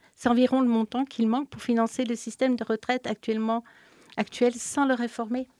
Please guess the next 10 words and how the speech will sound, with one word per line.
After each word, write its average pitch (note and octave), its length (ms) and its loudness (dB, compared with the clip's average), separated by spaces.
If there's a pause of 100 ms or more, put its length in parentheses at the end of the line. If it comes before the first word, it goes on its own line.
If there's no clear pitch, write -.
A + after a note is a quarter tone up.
(1400)
Actuellement, C4+ 720 2 (160)
et G3+ 100 -2
encore A3 360 -2
un, G#3+ 420 -4
un A3+ 240 0
autre C4 260 2
constat, B3 520 -4 (440)
actuellement, C4 680 4 (200)
un C#4+ 140 6
tiers A3 460 0